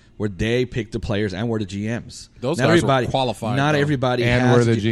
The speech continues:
Speaker 3: Ms.
Speaker 1: I
Speaker 3: They,
Speaker 1: know,
Speaker 3: they,
Speaker 1: but
Speaker 3: they let
Speaker 1: Christ,
Speaker 3: them know at the time
Speaker 1: but,
Speaker 3: of signing that
Speaker 1: yeah,
Speaker 3: that's the, what
Speaker 1: but,
Speaker 3: their role was
Speaker 1: but
Speaker 3: gonna be.
Speaker 1: Christ with, was it Gareth Lagerwey? They worked in sync. They were friends. And then Christ essentially got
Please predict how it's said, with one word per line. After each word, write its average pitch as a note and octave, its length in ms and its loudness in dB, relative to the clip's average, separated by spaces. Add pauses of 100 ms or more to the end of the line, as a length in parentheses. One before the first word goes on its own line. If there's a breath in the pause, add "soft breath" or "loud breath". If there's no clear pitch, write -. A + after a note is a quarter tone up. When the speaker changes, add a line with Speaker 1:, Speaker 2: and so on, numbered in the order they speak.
(120)
Speaker 3:
Ms. F2 80 -4
Speaker 1:
I D3+ 80 -2
Speaker 3:
They, B2 80 2
Speaker 1:
know, - 80 2
Speaker 3:
they, - 180 0
Speaker 1:
but - 80 -8
Speaker 3:
they D3 140 2
let D3 120 4
Speaker 1:
Christ, D#3+ 220 2
Speaker 3:
them D3 180 0
know C#3+ 180 4
at B2+ 100 2
the B2+ 80 -2
time C3+ 240 0
Speaker 1:
but, C#3 60 2
Speaker 3:
of B2+ 80 -2
signing A#2+ 400 0
that G#2+ 80 2
Speaker 1:
yeah, B2 60 0
Speaker 3:
that's A2+ 240 -2
the, A2 120 -4
what A#2 160 2
Speaker 1:
but, B2+ 100 0
Speaker 3:
their A2 80 2
role G#2+ 220 2
was G2+ 100 0
Speaker 1:
but C3 100 2
Speaker 3:
gonna G#2+ 100 -2
be. - 20 0
Speaker 1:
Christ C3+ 300 2
with, B2+ 160 0
was A#2+ 200 0
it G#2+ 80 -4
Gareth A#2 260 -2
Lagerwey? B2 680 -4 (420 soft breath)
They A2 120 0
worked A#2 380 -2
in B2 180 -2
sync. A#2+ 460 -2
They G2+ 140 -4
were G#2+ 140 0
friends. G#2+ 300 -4
And F#2+ 100 -6
then G2 100 -6
Christ G#2+ 320 -4
essentially G2+ 320 -8
got F#2+ 300 -4